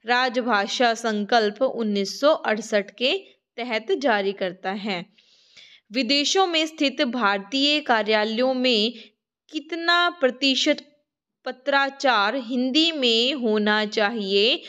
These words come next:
तीस प्रतिशत हिंदी में होना चाहिए। संविधान की आठवीं अनुसूची में हिंदी भाषा का कौन सा स्थान है? ये है छठवां स्थान।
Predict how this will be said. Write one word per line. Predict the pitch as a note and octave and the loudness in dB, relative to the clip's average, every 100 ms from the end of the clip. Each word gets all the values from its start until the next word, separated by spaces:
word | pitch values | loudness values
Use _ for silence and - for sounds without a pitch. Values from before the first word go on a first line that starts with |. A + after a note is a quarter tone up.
| - _ - | -20 _ -2
तीस | D#4+ F#4+ F#4+ - | 2 2 0 -2
प्रतिशत | A#3+ A#3 G#3+ G#3 A3+ G#3+ G#3+ F4+ G4+ - _ _ | -2 0 -4 -2 0 0 0 0 -2 -10 _ _
हिंदी | A#3+ A3+ A3 G3 | -6 -2 0 -2
में | F#3 A#3+ G4 - | 0 0 -2 -6
होना | G3+ G3 G3+ C4 | -6 -2 -2 -2
चाहिए। | - A#3 A#3+ G3 E3+ - _ - - - - - | 0 0 0 -2 -4 -6 _ -20 -20 -20 -20 -20
संविधान | - C#4+ C#4+ B3 D4 C4 E4 | -2 0 0 0 2 0 0
की | F4 F4 | 0 2
आठवीं | C#4+ C#4+ C#4+ E4 E4+ | 2 0 -4 -4 -2
अनुसूची | B3+ B3+ B3 C4 B3 C#4+ C#4+ | 0 -2 -2 -4 -2 -2 0
में | C4+ B3 G#3+ B3 - _ - | 2 2 0 -2 -8 _ -10
हिंदी | C4+ C#4 E4+ D#4 | -4 2 2 2
भाषा | B3+ G#3+ B3 C#4+ C4+ | 0 -2 0 0 0
का | C4+ C4+ C4+ C4+ | 2 2 2 -2
कौन | C#4 D4+ E4+ | 0 2 2
सा | E4 D#4+ C4+ | 0 2 2
स्थान | C4+ B3+ G#3 G#3 | 0 0 0 0
है? | A3 G#3+ G3+ B3 - - _ _ _ _ _ - | 0 0 0 -2 -8 -20 _ _ _ _ _ -10
ये | A#3+ C4+ | -2 -2
है | C4+ A#3 B3+ F#4 - _ _ _ _ - - - | 0 0 0 -4 -14 _ _ _ _ -20 -12 -6
छठवां | C#4+ C#4 C#4 C#4+ G4 - | 0 0 2 2 0 -4
स्थान। | - - C#4+ G#3 F3+ G3+ | -20 -4 0 0 -2 -10